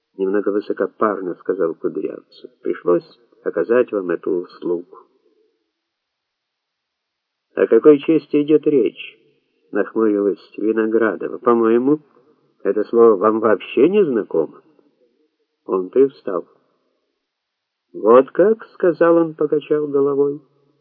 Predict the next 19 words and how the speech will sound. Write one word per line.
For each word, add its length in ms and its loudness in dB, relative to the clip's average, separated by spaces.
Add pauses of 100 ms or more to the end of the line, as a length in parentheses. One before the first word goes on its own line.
(1700)
Впрочем, 380 -2
что 200 -6
можно 360 2
ожидать 480 4
от 140 2
переодетой 920 4
милиционерши? 1120 0 (800)
Он 120 0
откинул 500 2
голову 340 4
на 100 -2
подушку 720 -4 (300)
и 80 -2
закрыл 460 -2
глаза. 440 -12 (2000)
«Чего 400 4
угодно, 480 4
кроме 420 4
предательства», 1120 -2